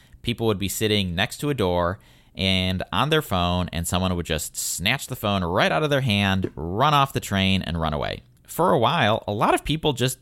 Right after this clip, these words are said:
didn't take their phone out on the train. They would bring a newspaper or a magazine to read if they had a commute,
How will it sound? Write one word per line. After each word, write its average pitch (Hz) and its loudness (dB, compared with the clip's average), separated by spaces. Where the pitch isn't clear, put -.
didn't 170 -2
take 165 -4
their 151 -4
phone 165 0
out 101 2
on 107 0
the 135 0
train. - -4
They 87 0
would 87 0
bring 78 -2
a - -10
newspaper 120 0
or 69 -2
a 69 -4
magazine 117 0
to 117 -6
read 120 -4
if 90 -8
they 80 -2
had 78 0
a 76 -4
commute, 107 -2